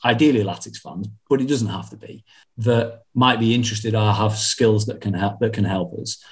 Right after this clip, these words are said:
And they need to be doing a number on the council. And really and truthfully, I mean, isn't, wasn't that story about the council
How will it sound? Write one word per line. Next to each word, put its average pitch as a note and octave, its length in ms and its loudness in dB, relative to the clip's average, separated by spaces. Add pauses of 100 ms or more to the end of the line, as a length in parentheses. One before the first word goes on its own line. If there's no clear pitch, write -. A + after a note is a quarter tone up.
(240)
And B2+ 260 6
they B2 80 4
need C#3+ 160 4
to B2+ 80 -6
be A#2+ 60 0
doing A2+ 500 2
a A#2+ 80 0
number A#2 320 4
on G#2+ 120 4
the G#2 40 2
council. G#2 540 0 (320)
And C3+ 160 6
really B3 220 6
and F3 80 2
truthfully, - 560 0 (180)
I C#3+ 40 -8
mean, C#3 360 -2
isn't, F#3 340 2
wasn't F3+ 280 0
that - 140 -2
story C3+ 420 4
about A2+ 480 2 (360)
the B2 120 -4
council E3 760 2